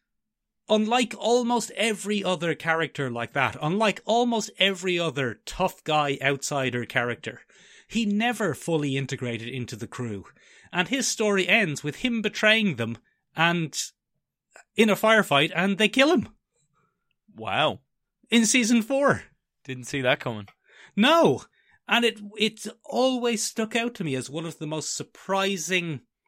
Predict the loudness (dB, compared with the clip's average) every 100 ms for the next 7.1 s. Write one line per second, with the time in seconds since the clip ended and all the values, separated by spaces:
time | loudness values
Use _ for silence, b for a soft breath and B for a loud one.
0 | _ _ 0 2 2 -2 -4 -6 -6 -4
1 | -2 -2 0 0 0 0 -4 -4 -8 _
2 | _ _ _ -2 0 2 0 -4 -8 -10
3 | -12 -4 0 2 2 0 -4 B B -6
4 | -6 0 2 2 2 2 2 2 0 -2
5 | -2 -4 b b -8 -2 -2 0 -2 -2
6 | -2 -4 -4 -2 2 2 2 -4 -2 -2